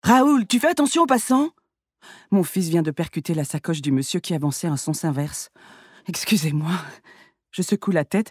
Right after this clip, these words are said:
comme si je ne l'avais pas fait exprès, comme si c'était moi sur les rollers qui avait foutu un coup dans sa sacoche. « Euh, oui, je préfère »,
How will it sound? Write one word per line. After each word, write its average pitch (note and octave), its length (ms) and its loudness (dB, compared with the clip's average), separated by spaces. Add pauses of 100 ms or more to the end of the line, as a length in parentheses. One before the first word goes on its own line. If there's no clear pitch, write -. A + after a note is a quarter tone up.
(200)
comme A3+ 120 2
si G#3 140 0
je G3+ 80 4
ne G3 60 2
l'avais E3 180 0
pas G3+ 120 -4
fait F#3 120 -2
exprès, G#3+ 360 -2
comme G#3+ 180 2
si A#3 120 0
c'était A3+ 280 2
moi A#3+ 160 4
sur A#3 160 -2
les G3 80 2
rollers A3 380 2
qui G#3 120 -6
avait D#3+ 260 0
foutu G3+ 320 -2
un F#3+ 140 4
coup C#4 200 2
dans A3+ 100 6
sa G#3+ 100 -2
sacoche. « G#3+ 480 -2 (720)
Euh, F#3 80 -2
oui, A3+ 140 4
je - 80 -4
préfère », F#3 560 -2